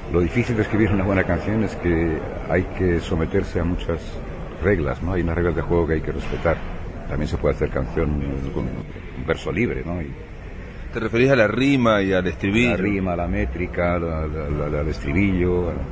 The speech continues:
Speaker 1: las estrofas, y todo eso tiene que ir, eh, conjuntamente, orgánicamente unido a una, a una música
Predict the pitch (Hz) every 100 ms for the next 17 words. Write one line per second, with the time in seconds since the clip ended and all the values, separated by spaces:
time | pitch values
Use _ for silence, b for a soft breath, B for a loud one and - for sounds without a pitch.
0 | 67 69 - - 92 95 82 78 69 69
1 | 73 78 76 95 87 104 101 95 - 98
2 | 95 - - - 82 - 82 - 98 90
3 | 87 87 87 80 73 65 - - 76 101
4 | 92 87 92 85 90 85 80 80 73 73
5 | 76 82 82 87 87 80